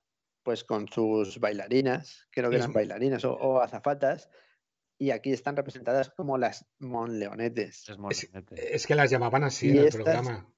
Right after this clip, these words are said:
Speaker 2: Mm.
Speaker 1: claro, y, y estas cartas creo que te ayudan. Cuando haces un ataque te ayudan, te suman más uno o algo así al ataque o,
Speaker 3: Es
Speaker 1: o a la
Speaker 3: una
Speaker 1: defensa,
Speaker 3: pena,
Speaker 1: ¿no?
Speaker 3: es una pena que la gente no pueda ver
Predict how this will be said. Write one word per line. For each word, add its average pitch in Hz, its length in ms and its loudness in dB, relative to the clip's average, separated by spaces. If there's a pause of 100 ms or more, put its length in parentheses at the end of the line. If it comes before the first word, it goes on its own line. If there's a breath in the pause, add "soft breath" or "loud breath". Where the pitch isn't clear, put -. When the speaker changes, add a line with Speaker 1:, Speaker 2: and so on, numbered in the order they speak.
(160)
Speaker 2:
Mm. 107 60 -18 (320)
Speaker 1:
claro, 120 420 0
y, 107 460 -8
y 113 240 -2
estas 113 260 -2
cartas 135 340 0
creo 135 220 0
que 131 80 -2
te - 80 -4
ayudan. 107 600 -2 (360)
Cuando 120 260 -4
haces - 160 -4
un 139 120 0
ataque 135 280 0
te 143 80 -2
ayudan, 127 300 2 (1000)
te - 120 -12
suman 127 240 -4
más 110 220 -4
uno 156 260 0
o 123 120 -4
algo 120 140 0
así 123 180 0
al 113 80 4
ataque 113 400 0
o, - 280 -14 (240)
Speaker 3:
Es 117 100 -6
Speaker 1:
o 131 40 2
a 131 40 4
la 160 60 2
Speaker 3:
una - 80 2
Speaker 1:
defensa, 147 220 0
Speaker 3:
pena, 117 120 -8
Speaker 1:
¿no? - 80 -20 (140)
Speaker 3:
es - 120 -14
una 143 140 -4
pena 143 160 -4
que 143 80 -6
la 117 60 0
gente 127 220 -6
no 135 140 -2
pueda 123 300 0
ver 120 280 -4